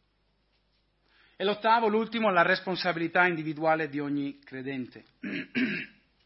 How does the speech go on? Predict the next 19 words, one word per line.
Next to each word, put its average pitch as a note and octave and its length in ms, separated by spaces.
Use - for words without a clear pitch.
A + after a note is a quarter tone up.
Fatto D3 240
di C3+ 160
due D#3 240
punti, E3+ 380
come C#3+ 180
abbiamo C3+ 220
visto, D3 440
sacerdozio D#3 600
dei C#3+ 100
santi D#3+ 580
e C#3+ 100
la C3+ 140
libertà C3+ 380
di C#3 140
coscienza C3 520
individuale. B2 600
Quest'ultimo A3 560
punto A#3 300
è F#3+ 160